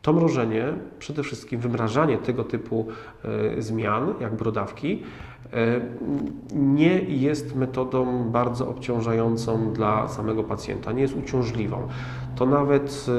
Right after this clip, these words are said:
e, kilkuletnie, dziesięcioletnie na przykład dzieci, ośmioletnie dzieci dają sobie bez problemu zrobić taki zabieg, bez żadnego znieczulania. W związku z czym nie jest to zbyt przyjemny zabieg, ale bez problemu do zniesienia. E,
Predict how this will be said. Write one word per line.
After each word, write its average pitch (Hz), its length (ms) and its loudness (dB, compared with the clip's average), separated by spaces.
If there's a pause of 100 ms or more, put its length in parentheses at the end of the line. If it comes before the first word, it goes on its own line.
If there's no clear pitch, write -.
(120)
e, 117 80 -4
kilkuletnie, 123 1300 2
dziesięcioletnie 117 720 0
na 104 100 2
przykład 104 280 -6
dzieci, 107 480 -4
ośmioletnie 113 600 -2
dzieci 110 340 -4 (240)
dają 127 280 2
sobie 123 220 0
bez 120 180 -2
problemu 113 540 0 (240)
zrobić 131 380 6
taki - 220 -4
zabieg, 120 400 -2
bez 160 260 2
żadnego 147 380 2
znieczulania. 135 640 0 (360)
W 117 40 -4
związku 127 260 0
z - 40 -10
czym 143 400 2
nie 143 220 6
jest 160 200 6
to 156 80 0 (260)
zbyt 135 280 -6
przyjemny 196 480 0
zabieg, 120 360 -2 (140)
ale 143 280 6 (240)
bez 170 160 2
problemu 127 440 0
do 117 320 -2
zniesienia. 110 480 -6 (500)
E, 107 240 2